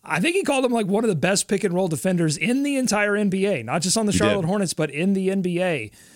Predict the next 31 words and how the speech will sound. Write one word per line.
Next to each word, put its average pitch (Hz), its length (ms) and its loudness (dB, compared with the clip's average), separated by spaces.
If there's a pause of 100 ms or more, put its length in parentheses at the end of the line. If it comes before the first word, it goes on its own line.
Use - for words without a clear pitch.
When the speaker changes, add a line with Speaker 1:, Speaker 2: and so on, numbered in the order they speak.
Speaker 1:
So 156 140 0
he 147 80 2
obviously 190 460 2
values 160 720 0
his 131 240 -4
defense. 170 540 0
He 139 80 -2
had 127 140 -2
six - 280 0
assists 175 600 0 (400)
in 151 100 -4
that 170 80 0
game 175 240 0
against 170 240 0
Oklahoma 175 400 0
City. 180 340 0
So 143 220 0
he's, 135 260 -2 (300)
you 143 100 -4
know, 143 120 0
moving 170 420 2
the 170 60 2
basketball 160 680 0
well. 165 420 0 (440)
Uh, 151 240 0
but 143 340 -2
the 143 80 -2
shooting, 147 680 0 (320)
to 175 160 4
me, 156 580 0 (300)
Walker, 139 680 -2